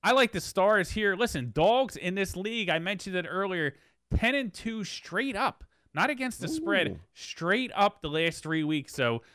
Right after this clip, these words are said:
Speaker 1: um, I'll take a dog with six points here anytime. Give me the Philadelphia Stars minus one ten.
Speaker 2: Like it. I like it. I'm looking at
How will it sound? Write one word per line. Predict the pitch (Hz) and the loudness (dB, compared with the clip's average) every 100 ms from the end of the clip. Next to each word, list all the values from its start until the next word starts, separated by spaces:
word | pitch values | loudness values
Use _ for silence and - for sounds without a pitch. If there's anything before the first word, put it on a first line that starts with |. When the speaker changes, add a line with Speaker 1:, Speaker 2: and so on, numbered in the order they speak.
| _ - | _ 0
Speaker 1:
um, | 123 120 117 110 - | 4 6 6 4 4
I'll | 190 | 4
take | 208 220 175 | 6 4 4
a | |
dog | 147 165 147 | 4 4 4
with | 135 | -2
six | - 147 | -4 -6
points | - 147 143 123 | -6 -4 -2 -2
here | 135 123 - | -2 -2 -2
anytime. | - 180 143 139 123 120 117 | -4 -4 -2 -2 -2 -4 -6
Give | 165 | -6
me | 151 | -6
the | |
Philadelphia | 123 139 120 113 107 | -6 -4 -4 -4 -6
Stars | - 110 107 - - | -6 -4 -4 -8 -14
minus | 98 117 117 - | -6 -6 -6 -10
one | 90 82 | -14 -14
ten. | - - _ - | -16 -18 _ -4
Speaker 2:
Like | 123 135 131 | 2 2 2
it. | 110 | -4
I | 117 | -4
like | 123 131 131 | 0 0 0
it. | 127 | -2
I'm | 101 147 | -4 -4
looking | 208 208 220 | -2 -2 -2
at | 165 160 - | -2 -4 -8